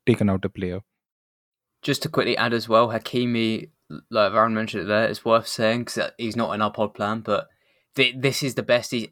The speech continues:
Speaker 2: ever played in a P S G shirt. He's been painfully dre-, I'm sure we'll all agree, so underwhelming, like,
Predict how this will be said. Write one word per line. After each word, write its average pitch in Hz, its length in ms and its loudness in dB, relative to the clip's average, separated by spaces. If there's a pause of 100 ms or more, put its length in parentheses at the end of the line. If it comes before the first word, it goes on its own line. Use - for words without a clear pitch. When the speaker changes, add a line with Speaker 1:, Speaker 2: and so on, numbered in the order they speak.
Speaker 2:
ever 113 200 -2
played 113 280 0
in 110 80 0
a 107 40 -4
P 110 200 -4
S 110 100 -6
G 110 160 -6
shirt. 110 360 0
He's 117 180 -6
been 117 340 0 (720)
painfully 123 800 -2
dre-, 113 260 0
I'm 127 140 -2
sure 135 160 -4
we'll 110 180 -6
all 117 240 0
agree, 101 240 -4
so 135 600 2
underwhelming, 104 920 2
like, 98 320 0